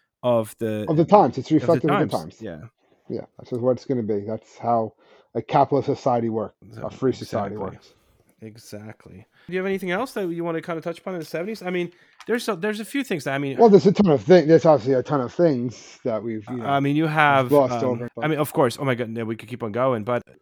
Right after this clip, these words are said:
Speaker 1: oh,
Speaker 2: Elvis
Speaker 1: yeah.
Speaker 2: Presley dies in seventy-seven. He's found dead in if I bring that up because I know there's a big Elvis Presley movie coming out, I believe, shortly.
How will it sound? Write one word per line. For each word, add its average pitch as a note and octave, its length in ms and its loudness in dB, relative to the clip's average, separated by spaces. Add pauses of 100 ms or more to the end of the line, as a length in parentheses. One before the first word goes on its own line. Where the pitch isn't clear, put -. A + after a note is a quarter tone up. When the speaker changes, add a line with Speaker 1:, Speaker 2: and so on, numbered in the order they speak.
(260)
Speaker 1:
oh, D3 140 6
Speaker 2:
Elvis C#3+ 40 6
Speaker 1:
yeah. C3+ 220 0
Speaker 2:
Presley D3+ 300 0
dies A#2+ 300 -2
in B2+ 80 -8
seventy-seven. C3 440 -2
He's B2+ 200 -4
found A#2+ 300 -4
dead B2 220 -4
in B2 280 -6 (320)
if C3 260 -6
I C3+ 100 0
bring C#3 220 2
that C3 160 0
up C3 120 -2
because A#2+ 180 -4
I B2 60 -4
know A#2+ 100 -6
there's A#2 160 -6
a A2+ 40 -6
big A#2 200 -4
Elvis A#2 360 -8
Presley B2 300 -6
movie A#2 320 -4
coming G#2 280 -14
out, G2 220 -14
I G#2 40 -14
believe, G2+ 340 -12
shortly. G2+ 440 -12